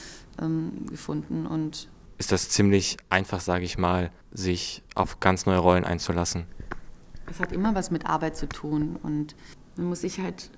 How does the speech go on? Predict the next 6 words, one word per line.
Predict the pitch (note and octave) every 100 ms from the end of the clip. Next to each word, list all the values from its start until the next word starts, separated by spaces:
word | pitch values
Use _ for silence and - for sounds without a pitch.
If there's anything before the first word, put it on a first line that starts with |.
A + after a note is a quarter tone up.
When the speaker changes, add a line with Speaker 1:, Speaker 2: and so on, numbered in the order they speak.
| - - -
Speaker 1:
reinfühlen | F3 F3+ G3 F#3+ - F#3+ F#3 F3 F3 E3+ -
und | E3 E3+ E3+ - -
Parallelen | - F3+ F#3 F3+ G3 G#3 G3+
suchen | E3+ F3+ E3+ - E3+ E3 -
und, | E3+ E3+ E3+ - - - - - - -
ähm, | F3+ F#2 F2+ - - -